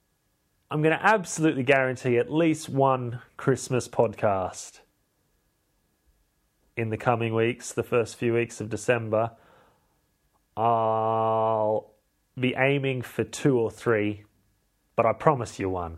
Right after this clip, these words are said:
I promise you at least one, guys, and I'm not gonna let you down. I stick to my promises.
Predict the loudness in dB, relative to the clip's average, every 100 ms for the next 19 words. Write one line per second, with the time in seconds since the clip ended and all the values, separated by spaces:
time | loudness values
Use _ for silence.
0 | -8 0 2 2 0 -2 -4 -2 -6 -6
1 | -10 -8 -6 -6 -4 -4 -2 -2 -2 -2
2 | -2 -2 -4 -4 -6 -10 _ _ _ _
3 | _ _ _ _ _ _ _ _ _ _
4 | _ _ _ _ -10 -4 -4 -4 -6 -4
5 | -6 -6 -10 -10 -10 -12